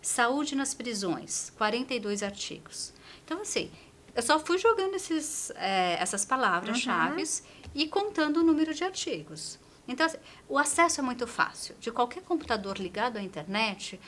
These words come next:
Speaker 1: você entra no site da Cielo, joga palavras-chaves, já vem o artigo completo. Artigos científicos, artigos que passaram por um crivo pra poder serem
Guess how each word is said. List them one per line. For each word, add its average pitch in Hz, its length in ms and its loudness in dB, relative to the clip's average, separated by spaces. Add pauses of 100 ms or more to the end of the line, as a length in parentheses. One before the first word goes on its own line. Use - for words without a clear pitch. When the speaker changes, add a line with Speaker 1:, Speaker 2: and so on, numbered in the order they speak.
(140)
Speaker 1:
você 220 220 -2
entra 311 300 2
no 233 140 -2
site 180 400 -4
da 170 80 -4
Cielo, 220 580 0 (720)
joga 311 380 4
palavras-chaves, 240 880 4
já 254 100 -2
vem 269 160 -4
o 269 60 0
artigo 254 400 -4
completo. 220 720 -4 (320)
Artigos 214 440 0
científicos, 247 840 -2
artigos 208 440 -2
que - 80 -12
passaram 240 540 0
por 233 160 -10
um 226 100 -4
crivo 226 560 -2 (240)
pra 208 140 -2
poder 214 480 0
serem 202 680 -4